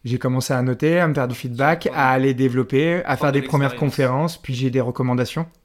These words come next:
Speaker 1: Ces recommandations sont montées en puissance petit à petit. Et en fait, pour en faire, euh, quelque chose qui, euh, qui, où là, je me suis vraiment formé, je suis allé apprendre des meilleurs.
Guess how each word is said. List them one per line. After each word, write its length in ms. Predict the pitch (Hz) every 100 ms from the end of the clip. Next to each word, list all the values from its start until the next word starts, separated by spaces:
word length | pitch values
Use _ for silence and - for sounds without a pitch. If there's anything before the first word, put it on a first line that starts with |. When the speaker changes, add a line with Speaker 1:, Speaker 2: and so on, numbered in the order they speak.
| _ _ _ _
Speaker 1:
Ces 140 | - 139
recommandations 580 | 131 131 127 123 160
sont 200 | 160 156
montées 320 | 139 135 135 170
en 100 | 135
puissance 560 | 135 - 131 147 -
petit 320 | - 127 -
à 60 | 131
petit. 280 | - 165 -
Et 100 | 160
en 80 | 123
fait, 240 | 135 123 -
pour 140 | 131
en 140 | 117 107
faire, 320 | - 127 120
euh, 100 | 110 - - - - _
quelque 260 | - 135 131
chose 380 | - 160 151 131
qui, 360 | - 131 117
euh, 140 | 107 107 - _ _ _
qui, 180 | - 127
où 120 | 117
là, 100 | 131
je 80 | 139
me 80 | 127
suis 160 | -
vraiment 400 | 110 113 143 143
formé, 720 | 131 - 135 139 147 170 175
je 40 | 165
suis 200 | - 135
allé 160 | 120
apprendre 420 | 117 117 - 147 131
des 100 | 127
meilleurs. 540 | 123 120 139 156